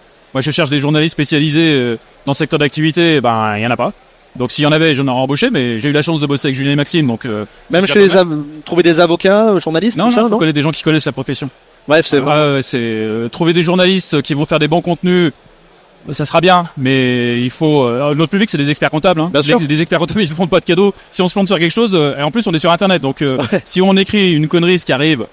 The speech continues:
Speaker 1: de temps en temps, euh, ben, on, le retour, on l'a immédiatement, euh, directement après.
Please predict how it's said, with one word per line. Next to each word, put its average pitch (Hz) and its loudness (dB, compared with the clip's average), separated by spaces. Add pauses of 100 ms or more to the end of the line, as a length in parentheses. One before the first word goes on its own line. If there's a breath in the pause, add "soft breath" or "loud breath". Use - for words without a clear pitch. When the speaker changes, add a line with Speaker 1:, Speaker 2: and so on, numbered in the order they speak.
(280)
Speaker 1:
de 127 -12
temps 160 0
en 175 0
temps, 269 0 (480)
euh, 131 0
ben, 143 2
on, 135 0
le 135 -2
retour, 165 0
on 160 2
l'a 135 2
immédiatement, 151 0
euh, 123 0
directement 143 0
après. 139 -2